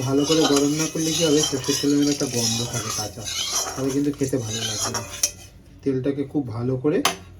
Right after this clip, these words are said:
গরম করে নিতে হবে। তেল থেকে দেবো একটা ধোঁয়া ছাড়তে শুরু করবে, তেলের কালারটাও পাল্টে যাবে, তখন মনে, মনে করবে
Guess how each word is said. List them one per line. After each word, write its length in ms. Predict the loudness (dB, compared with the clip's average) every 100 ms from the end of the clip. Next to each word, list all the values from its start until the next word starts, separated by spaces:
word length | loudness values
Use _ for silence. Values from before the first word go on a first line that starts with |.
| -6 -6 -8 -14 -14 -10 -2
গরম 200 | 0 0 0
করে 120 | 0
নিতে 140 | 0 0
হবে। 120 | -2 0 4
তেল 140 | 4 4
থেকে 140 | 4 6
দেবো 100 | 6 4
একটা 120 | 0 0
ধোঁয়া 160 | 0 -2
ছাড়তে 220 | -6 -6 -6
শুরু 120 | -2 2
করবে, 160 | 2 2
তেলের 220 | 2 0 0
কালারটাও 400 | 0 0 0 0 2
পাল্টে 260 | 0 2 0
যাবে, 180 | 2 -2 -6 -18 -20 -20 -8
তখন 220 | -6 -6 -8
মনে, 160 | -8 -6 -4
মনে 140 | -6 -6
করবে 160 | -4